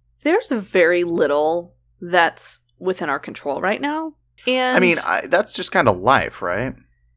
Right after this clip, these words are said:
Speaker 1: That is life. But I feel like especially now, there's a lot that's out of our control. And so one thing, as a control freak myself, that does feel nice is when there's something I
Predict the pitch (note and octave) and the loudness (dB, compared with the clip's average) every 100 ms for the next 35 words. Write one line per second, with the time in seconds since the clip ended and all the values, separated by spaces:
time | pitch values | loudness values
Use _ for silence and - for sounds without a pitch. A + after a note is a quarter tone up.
0 | _ _ D4 G3+ B3+ C4+ G3 E3 - - | _ _ 6 8 6 2 2 2 2 -8
1 | - _ _ _ _ _ _ A3+ A3 C#4+ | -20 _ _ _ _ _ _ 4 4 4
2 | C#4+ C#4 A3+ - - G#3 - A3 F#3+ F3+ | 2 2 -4 -4 4 4 4 0 0 0
3 | E3 C3 - - G#3+ - - F#3+ G#3+ A3 | 0 0 0 -4 -12 -12 -6 0 2 6
4 | B3 B3 A3+ G3 E3 D#3+ D3 - D#3 - | 6 6 2 2 0 0 -2 -2 -12 -10
5 | - - - _ _ - - - - - | -10 -10 -14 _ _ -20 -20 -20 -4 -2
6 | C4 D#4 C#4 D4 G4 C#4+ A3+ G#3+ A3 A#3 | 2 2 2 2 2 0 -2 -2 -6 -10
7 | _ _ _ _ C#3 C#3 D#3 F3+ G#3 G3+ | _ _ _ _ -2 -2 -8 0 2 4
8 | - G3+ A#3 A3 - F#4 F3+ G#3+ - _ | 2 -2 0 0 2 2 4 0 -6 _
9 | - C4+ C#4+ G4+ - E4 D#4 G4 C#4 C4 | 4 6 6 2 2 0 2 2 0 -2
10 | B3+ A#3+ G3+ A3 A#3+ A3+ G#3+ A3 - F#3 | -4 -8 0 0 2 0 0 0 -4 -6
11 | G3 G3 F#3 F3 F3+ | -6 -4 -2 -2 -4